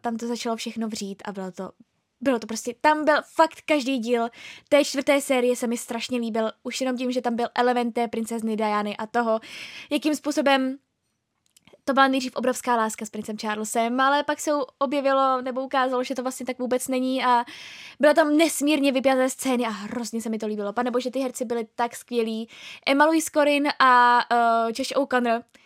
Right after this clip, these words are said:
jsou skvělí. Josh O'Connor hrál právě toho prince Charlese, ten se objevil už ve třetí sérii, která se mi za stolik nelíbila, ale jakmile se tam objevil ten díl, který vlastně nám ukazoval prince Charlese a představoval prince Charlese, tak ten já třeba hodnotím jako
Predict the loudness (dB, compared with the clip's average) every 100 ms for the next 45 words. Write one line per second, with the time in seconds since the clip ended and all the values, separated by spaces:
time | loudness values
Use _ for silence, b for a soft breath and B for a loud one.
0 | b b b b -4 -4 0 0 0 -6
1 | _ _ -12 -6 -4 -2 -2 0 0 0
2 | -2 -4 -4 -4 -6 -6 -4 -4 -4 -4
3 | -4 -4 -2 0 0 -2 -4 -6 -6 -6
4 | -6 -4 -2 -4 -2 -2 -2 -4 -4 -2
5 | 0 2 2 2 0 2 2 0 -2 B
6 | B B B B 2 6 6 4 2 -2
7 | 2 2 4 2 2 2 4 6 6 4
8 | 0 _ _ _ _ 0 2 4 2 2
9 | 0 0 -2 -2 -2 -2 -2 -4 0 0
10 | -2 -8 -6 -6 -6 -6 -8 -8 -10 -4
11 | -2 -2 -4 -6 -6 -6 -4 -4 -4 -6
12 | -6 -4 -2 0 2 2 0 -2 -2 -2
13 | -4 -4 -4 -4 -2 2 2